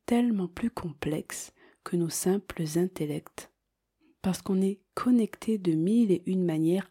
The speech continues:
à la vie et aux autres et qu'il est fou d'imaginer qu'il est possible de tout décortiquer par les mots, par le raisonnement mental.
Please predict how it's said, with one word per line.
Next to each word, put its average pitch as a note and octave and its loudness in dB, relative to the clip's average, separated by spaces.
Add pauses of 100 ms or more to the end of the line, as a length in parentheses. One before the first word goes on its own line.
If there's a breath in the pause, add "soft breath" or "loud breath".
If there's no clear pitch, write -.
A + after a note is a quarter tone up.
à F3 -2
la D#3 -2
vie E3 -2 (420 loud breath)
et E3 0
aux D#3 -2
autres - -2 (680 loud breath)
et F#3 6
qu'il G#3+ -4
est G#3 4
fou C4+ 2
d'imaginer F3 2
qu'il F#3 -4
est F3 0
possible F#3 -2 (320 soft breath)
de F#3 4
tout - 0
décortiquer - 0
par E3 -2
les D3+ 0
mots, G3+ 0 (560)
par D3+ 0
le D3+ -6
raisonnement F3 0
mental. D3+ -4